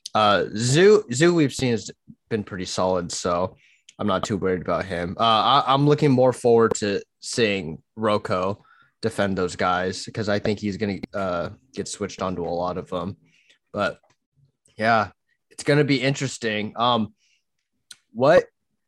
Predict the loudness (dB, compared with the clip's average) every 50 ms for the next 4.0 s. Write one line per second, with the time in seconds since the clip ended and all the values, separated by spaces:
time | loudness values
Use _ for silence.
0 | _ _ _ _ _ _ -4 -4 0 2 2 4 4 2 2 0 -4 -4 -4 -8
1 | -6 -2 -2 -2 0 -2 -4 -4 -2 -2 0 0 0 0 -2 -6 -10 -6 -4 -4
2 | -2 -2 -4 -4 -6 -8 -10 -14 _ _ _ _ _ -4 -2 0 2 2 0 0
3 | 0 -4 -8 -10 -12 -16 -20 _ _ -6 -2 0 2 2 2 0 0 -4 -6 -8